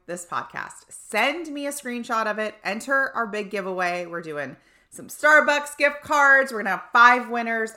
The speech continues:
Several of my programs are part of the prize pack. Go to splendid A T L dot com forward slash giveaway for details, or just send me a screenshot of your review.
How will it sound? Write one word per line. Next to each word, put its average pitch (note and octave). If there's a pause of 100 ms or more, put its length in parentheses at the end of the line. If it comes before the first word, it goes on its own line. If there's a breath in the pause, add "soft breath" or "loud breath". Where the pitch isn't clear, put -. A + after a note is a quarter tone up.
Several B3+
of B3
my A3+
programs A3
are F3
part G#3+
of G#3
the G3+
prize G3+
pack. F#3 (300 soft breath)
Go A#3
to A#3+
splendid A#3
A G#3+
T G#3+
L G3+
dot F#3
com C4
forward G3+
slash F3+
giveaway G3
for F3+
details, A#3+
or A#3
just D#4+ (300)
send D#4+
me G#4+
a G4+
screenshot D#4
of A#3+
your A3
review. F#3